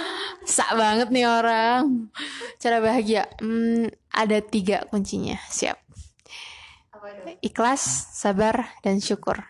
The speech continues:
Speaker 2: Masya Allah.
Speaker 1: Siap, siap, siap.
Speaker 2: Itu harus diterapin walaupun,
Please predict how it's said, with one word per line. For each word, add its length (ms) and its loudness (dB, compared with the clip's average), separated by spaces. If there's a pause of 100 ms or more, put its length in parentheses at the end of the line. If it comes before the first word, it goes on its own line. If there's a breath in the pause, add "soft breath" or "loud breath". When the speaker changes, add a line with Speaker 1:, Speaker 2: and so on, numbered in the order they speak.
(120)
Speaker 2:
Masya 480 -12
Allah. 1200 -10
Speaker 1:
Siap, 240 -8
siap, 160 -18
siap. 160 -18
Speaker 2:
Itu 160 -18
harus 160 -14
diterapin 480 -12
walaupun, 480 -12